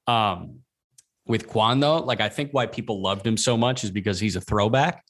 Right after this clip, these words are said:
He's a very high leg kick. He is the knee to the chest, and then he gets down and slaps the ball wherever it's pitched. I was just watching an interview that the Guardians T V guy, uh, Matt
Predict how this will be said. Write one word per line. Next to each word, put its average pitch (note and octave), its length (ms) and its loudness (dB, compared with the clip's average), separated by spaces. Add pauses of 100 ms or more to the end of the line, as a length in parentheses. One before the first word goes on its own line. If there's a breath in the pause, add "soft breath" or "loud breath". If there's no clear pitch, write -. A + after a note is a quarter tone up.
(280 soft breath)
He's A2 180 2
a A2+ 40 2
very B2 580 4
high A#2+ 420 2
leg A#2 400 0
kick. C#3+ 280 0
He B2+ 200 2
is G#2 180 -2
the A2+ 140 -2
knee B2 460 2
to - 120 -6
the A2 140 -6
chest, C3+ 600 0 (300 loud breath)
and B2 140 2
then A#2+ 80 2
he A2+ 80 2
gets B2+ 320 0
down C#3+ 240 2
and G#2+ 120 0
slaps - 440 -4
the C3+ 100 -2
ball A#2+ 340 4
wherever A2+ 560 -2
it's A#2 140 -4
pitched. - 480 -4 (420 soft breath)
I C3 40 -2
was B2+ 140 0
just D#3+ 280 0
watching D#3 380 2
an C#3+ 120 4
interview G#2+ 540 2
that A2 160 0
the G#2+ 60 -4
Guardians A#2 500 2
T B2 140 0
V A#2 180 2
guy, G2+ 380 2
uh, G2+ 260 -2
Matt A2 240 0